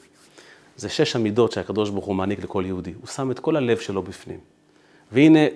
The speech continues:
כל התוצאות, מצוות סוכה, מצוות תפילין, מצוות שבת, אני שם. השערים פתוחים, פשוט תתחבר אליי.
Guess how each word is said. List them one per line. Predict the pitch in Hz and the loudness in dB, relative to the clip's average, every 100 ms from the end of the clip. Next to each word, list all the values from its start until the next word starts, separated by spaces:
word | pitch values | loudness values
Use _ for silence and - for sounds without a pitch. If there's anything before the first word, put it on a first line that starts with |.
| - | 0
כל | 170 | 2
התוצאות, | 156 127 - 113 92 90 - | 2 -2 -4 -2 -2 -6 -14
מצוות | 107 120 147 147 | -14 -6 -6 -6
סוכה, | - 143 143 120 | -8 -8 -8 -6
מצוות | 101 107 135 | -8 -8 -10
תפילין, | - - 117 117 101 | -10 -6 -4 -2 -4
מצוות | 147 - 165 | -8 -8 -6
שבת, | - 127 143 117 135 | -6 -6 -6 -6 -6
אני | 180 | -6
שם. | - 180 107 - _ _ _ _ _ _ | -4 -8 -12 -16 _ _ _ _ _ _
השערים | - 151 170 | -10 0 2
פתוחים, | 175 - 165 165 | 2 -2 0 0
פשוט | 127 - 180 | 0 2 2
תתחבר | 156 - 127 151 139 | 2 -2 0 -2 -2
אליי. | 123 | -8